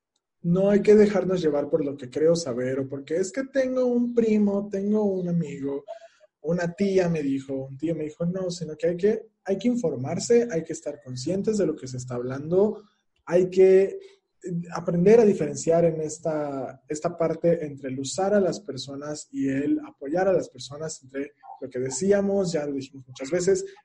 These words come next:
entre el hablar con y hablar por. Entonces, Iván, antes de terminar el tema, ¿algún comentario, alguna duda, algo que quieras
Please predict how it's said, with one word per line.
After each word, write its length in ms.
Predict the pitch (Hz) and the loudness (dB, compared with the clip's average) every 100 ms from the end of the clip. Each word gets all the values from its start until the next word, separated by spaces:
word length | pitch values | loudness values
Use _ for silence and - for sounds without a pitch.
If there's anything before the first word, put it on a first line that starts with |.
| - | -18
entre 300 | 135 147 151 | -12 -4 -4
el 100 | - | -4
hablar 480 | 139 151 196 208 208 | -4 2 4 4 2
con 300 | 185 185 185 135 | 2 2 0 -2
y 100 | 131 | -4
hablar 420 | 131 143 151 156 _ - | -2 -4 -4 -8 _ -8
por. 220 | 120 98 - _ _ _ _ _ _ _ _ _ _ _ _ _ | -6 -6 -12 _ _ _ _ _ _ _ _ _ _ _ _ _
Entonces, 420 | 233 262 294 302 254 | -2 0 2 2 4
Iván, 300 | 269 269 277 | 4 4 4
antes 260 | 277 285 | 4 2
de 80 | 277 | 2
terminar 380 | 254 226 220 220 | 4 4 2 0
el 120 | 220 | 0
tema, 280 | 220 214 214 | 2 2 4
¿algún 840 | 208 190 208 214 220 214 208 - | 6 6 6 6 4 2 0 -4
comentario, 1080 | - 190 175 170 185 180 190 190 185 185 180 | -4 -2 0 0 0 2 2 4 4 6 4
alguna 440 | 160 160 165 160 | 2 0 -2 -2
duda, 840 | 156 156 156 156 151 151 147 139 143 | -4 -4 -2 -2 -2 -4 -6 -8 -6
algo 300 | 143 151 151 | -4 -4 -4
que 160 | 139 | -8
quieras 540 | 135 143 143 147 - | -6 -4 -2 -4 -10